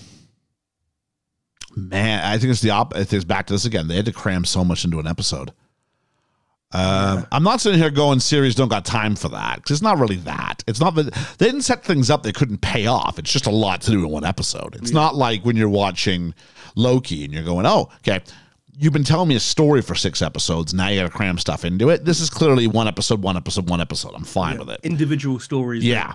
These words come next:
Speaker 2: link in some way.
Speaker 1: Um, I'm not a fan of the bi-generation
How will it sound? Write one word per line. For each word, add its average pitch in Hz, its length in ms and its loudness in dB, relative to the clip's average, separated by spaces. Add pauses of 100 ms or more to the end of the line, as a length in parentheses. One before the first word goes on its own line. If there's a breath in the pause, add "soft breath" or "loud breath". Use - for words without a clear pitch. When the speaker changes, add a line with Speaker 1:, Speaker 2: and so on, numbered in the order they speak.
Speaker 2:
link 135 380 -4
in 113 120 -6
some 110 200 -8
way. 107 240 -10 (640)
Speaker 1:
Um, 110 800 0 (1600 loud breath)
I'm 117 320 4
not 208 280 4
a 202 40 2
fan 120 560 2 (180)
of 107 440 0
the 104 80 0
bi-generation 95 1700 0